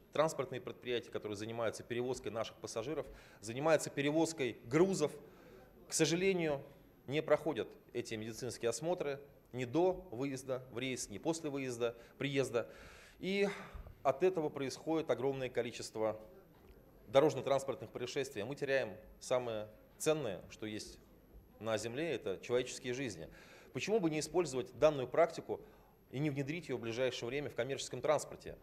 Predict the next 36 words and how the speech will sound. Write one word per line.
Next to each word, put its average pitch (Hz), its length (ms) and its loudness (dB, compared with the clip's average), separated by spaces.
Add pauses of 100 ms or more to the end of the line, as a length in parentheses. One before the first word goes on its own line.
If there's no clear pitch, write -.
(140)
Ведь, - 280 -12
на 113 120 -2
мой 135 180 0
взгляд, 131 420 2 (440)
это 104 480 0
действительно 139 440 -4
бы 113 80 -6
только 135 380 -2 (800)
выразилось 147 560 4 (220)
позитивным 165 480 2
образом 101 420 2 (240)
для 123 340 6
именно 151 460 -2 (180)
коммерческих 131 540 -2
перевозок, 117 440 -4
подчеркиваю. 85 640 -4 (300)
Наверное, 175 320 2
нашу 170 220 0
фракцию 160 360 2
Л 147 40 0
Д 143 80 -6
П - 100 0
Р 185 60 0
никто 151 240 -6
не 135 80 -8
сможет 117 360 -4
обвинить 117 300 -8
в - 60 -20
том, 165 180 0
что - 320 -4 (360)
мы 160 380 -2 (120)
каким-то 123 360 -4
образом 113 280 -4
когда-то 113 360 2
каким-то 110 520 -6 (240)
предложенным 143 600 2